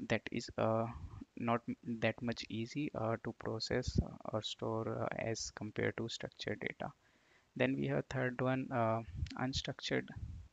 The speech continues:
unstructured data, that is, uh, about, uh, seventy percent of total s-, data, and, uh, it do not have any, uh, defined, definite schema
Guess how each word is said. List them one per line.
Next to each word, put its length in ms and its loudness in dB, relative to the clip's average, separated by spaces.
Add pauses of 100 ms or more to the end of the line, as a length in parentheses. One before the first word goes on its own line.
(600)
unstructured 600 -2
data, 400 -2
that 240 0
is, 260 -2
uh, 160 0
about, 380 -2
uh, 80 2
seventy 520 0
percent 440 -2
of 100 0 (100)
total 260 -2
s-, 100 -8 (640)
data, 400 2 (520)
and, 300 0
uh, 200 4 (100)
it 120 -4 (240)
do 160 0
not 280 0
have 280 2
any, 380 0 (140)
uh, 160 -4
defined, 520 -2
definite 480 0
schema 600 -2